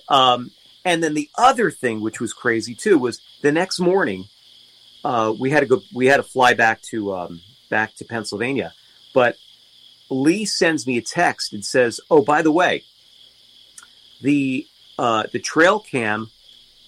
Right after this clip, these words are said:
shut off at five o'clock last night, and it didn't take another picture until seven o'clock the next morning." So there was no pictures of us,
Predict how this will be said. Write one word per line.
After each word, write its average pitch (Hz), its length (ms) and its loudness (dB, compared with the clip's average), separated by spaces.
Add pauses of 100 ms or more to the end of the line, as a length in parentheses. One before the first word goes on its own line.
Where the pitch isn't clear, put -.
(260)
shut 156 440 0
off 151 540 0
at 120 140 -12
five 147 340 0
o'clock 165 480 0 (480)
last 110 400 -2
night, 82 280 -8 (580)
and 156 160 2
it 147 100 -2
didn't 165 240 2
take 160 240 -4
another 147 240 0
picture 139 480 -2
until 113 240 -4
seven 143 320 -4
o'clock 131 400 -2
the 123 80 -4
next 117 240 -6
morning." 131 380 -4 (340)
So - 180 2
there 156 160 4
was 131 160 -2
no 170 180 6
pictures 139 460 -4
of 98 120 -6
us, 90 360 -4